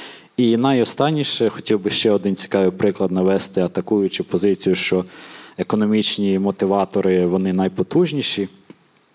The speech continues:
От двісті чотирнадцята стаття, вона ж так написана, що, ну, можливо, задум був, щоб все вносити, але там спокійно можна тлумачити, що не все треба вносити. От чому практика так, е,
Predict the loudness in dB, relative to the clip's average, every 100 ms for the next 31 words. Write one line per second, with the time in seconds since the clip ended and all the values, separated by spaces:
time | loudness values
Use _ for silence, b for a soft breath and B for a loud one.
0 | _ _ _ B B B B -4 -2 0
1 | -2 -4 -2 0 0 0 0 -2 -2 -2
2 | 0 0 0 -2 -2 -4 -4 0 0 0
3 | 0 0 0 2 2 0 B B B -2
4 | 0 2 4 4 2 2 2 0 2 0
5 | 0 -2 0 0 2 0 0 -2 -4 0
6 | 0 0 -2 -2 -4 -4 -2 0 0 -2
7 | -2 -2 0 0 0 0 0 0 0 0
8 | 0 -2 -4 -4 -6 -8 -6 -4 -4 -4
9 | -6 -8 -10 -12 B B B B B B
10 | B -4 -4 _ _ -4 0 2 0 0
11 | 0 0 0 -4 -2 -2 -2 -4 -4 -2